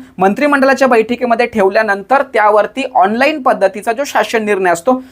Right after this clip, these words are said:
तो शासन निर्णय निघणार. आता हा शासन निर्णय निघाल्याशिवाय विभागाच्या माध्यमातून एसओपी तयार होणार नाही. सरसकट तुमच्या खात्यामध्ये अडीच हजार रुपये जमा होणार नाही. लक्षात ठेवा, ज्यावेळेस शासन निर्णय जाहीर होईल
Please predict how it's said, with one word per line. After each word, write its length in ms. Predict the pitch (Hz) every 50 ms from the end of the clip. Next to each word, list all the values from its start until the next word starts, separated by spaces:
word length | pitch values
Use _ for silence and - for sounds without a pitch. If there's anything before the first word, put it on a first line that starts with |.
| _ _ 240
तो 60 | 240
शासन 460 | 240 - 220 175 175 - 233 233 226
निर्णय 280 | 208 180 175 180 185 196
निघणार. 340 | 202 190 160 151 135 117 - - _ _ _ _
आता 220 | - 165 - 254
हा 240 | 240 202 220 226 277 294
शासन 420 | - - 247 240 - - 254 247
निर्णय 300 | 240 233 226 233 233 240
निघाल्याशिवाय 800 | 233 214 185 175 202 208 220 240 240 - - - 285 277 208 131 127 131 - _ _ _ _ _ _
विभागाच्या 520 | 165 180 180 226 254 269 269 262 - 285 277
माध्यमातून 680 | 262 226 202 190 202 208 208 196 190 - 262 269 220
एसओपी 500 | 185 165 180 185 - 254 254 247 262 262 254
तयार 240 | 208 185 185 185 202
होणार 380 | 202 170 160 147 165 175 190 175
नाही. 300 | 165 147 156 127 - - - _ _ _
सरसकट 680 | - - 254 262 285 294 277 - 262 247 254 254 254 254 262 262
तुमच्या 360 | 226 214 208 185 - 247 233 240 -
खात्यामध्ये 560 | - 190 - - 214 208 208 208 196 190 226
अडीच 380 | - - - 160 175 208 220 196
हजार 220 | 185 175 185 185
रुपये 320 | 190 185 180 190 190 202 190
जमा 260 | 170 165 151 170 175
होणार 420 | 147 135 151 151 160 180 185 190
नाही. 340 | 185 160 143 139 156 131 123
लक्षात 260 | 156 160 - - -
ठेवा, 280 | - - 175 165 135 - - - _ _ _ _ _ _ - 131
ज्यावेळेस 600 | 170 196 220 254 269 262 262 269 285 277 - -
शासन 380 | 220 170 - - - 269 277
निर्णय 320 | 262 254 233 226 233 233 226
जाहीर 320 | 185 185 165 190 214 226
होईल 440 | 214 214 220 247 240 254 - - -